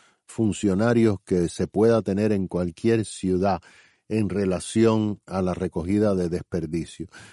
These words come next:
Mario es como un general en un ejército de trabajadores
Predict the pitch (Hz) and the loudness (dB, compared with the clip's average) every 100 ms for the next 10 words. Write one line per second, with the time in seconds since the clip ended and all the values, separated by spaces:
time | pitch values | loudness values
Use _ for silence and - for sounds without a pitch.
0 | - - 113 135 135 127 104 117 123 - | -18 -4 2 4 4 2 2 0 0 -2
1 | 95 95 117 123 101 110 101 92 104 127 | 0 2 2 2 0 0 2 2 2 2
2 | 143 _ _ _ _ _ - 101 98 95 | 0 _ _ _ _ _ -4 -2 0 -2
3 | 82 117 120 113 90 120 131 - 123 - | 0 2 4 2 2 2 0 0 -2 2
4 | 107 87 95 92 90 90 85 90 98 117 | 2 2 -2 -2 -2 -2 -2 -2 2 2
5 | 139 - | 0 -4